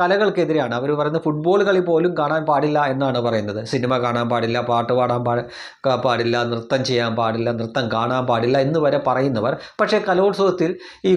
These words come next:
ഖുറാൻ പാരായണം നടത്തുന്നതിനെ എതിർക്കുന്നില്ല. അപ്പോൾ അത് ഒരു തക്കിയുടെ ഭാഗമായിട്ട്, ഈ തൻ-, തങ്ങളുടെ മതത്തെപ്പറ്റി നാല് പേര് കൂടുതൽ അറിയുന്നെങ്കിൽ അറിഞ്ഞോട്ടെ, അത്, അതുവഴി,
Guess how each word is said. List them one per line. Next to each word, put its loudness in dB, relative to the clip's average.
ഖുറാൻ 2
പാരായണം 2
നടത്തുന്നതിനെ -2
എതിർക്കുന്നില്ല. -2
അപ്പോൾ 2
അത് 2
ഒരു 0
തക്കിയുടെ 2
ഭാഗമായിട്ട്, 0
ഈ 4
തൻ-, -2
തങ്ങളുടെ 2
മതത്തെപ്പറ്റി 0
നാല് -2
പേര് 2
കൂടുതൽ 0
അറിയുന്നെങ്കിൽ 2
അറിഞ്ഞോട്ടെ, 0
അത്, 2
അതുവഴി, 0